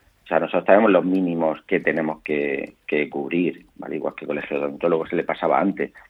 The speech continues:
quizá de ellos más cercano todavía, ¿no? Pero es algo muy parecido, tener un cliente muy, muy, contacto muy directo. Pero sí, sí es cierto que todas esas medidas de seguridad, de desinfección, etcétera, las tenemos ya. O sea, est-,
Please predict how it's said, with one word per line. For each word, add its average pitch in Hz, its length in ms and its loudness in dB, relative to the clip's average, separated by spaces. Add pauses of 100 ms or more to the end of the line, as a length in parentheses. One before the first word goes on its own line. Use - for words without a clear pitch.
quizá 78 220 -2
de 78 100 4
ellos 85 200 2 (580)
más 90 220 2
cercano 90 380 4
todavía, 78 460 2
¿no? - 160 -2 (360)
Pero 101 260 8
es 113 160 4
algo 117 220 8
muy 131 120 4
parecido, 104 560 4
tener 95 280 -2
un 98 220 0
cliente 101 500 2
muy, 95 280 2
muy, 95 220 -4
contacto 95 400 -2
muy 107 140 2
directo. 87 380 -4 (360)
Pero 98 200 8 (120)
sí, 101 320 6
sí 107 80 4
es 101 100 4
cierto 107 280 2
que 92 140 4
todas 117 300 8
esas 104 140 2
medidas 92 300 4
de - 80 -12
seguridad, 87 840 2 (320)
de 87 280 0
desinfección, 85 600 -4
etcétera, 87 380 0
las 95 160 2
tenemos 80 340 -2
ya. 85 320 -2
O - 40 -20
sea, - 100 -8
est-, - 420 -12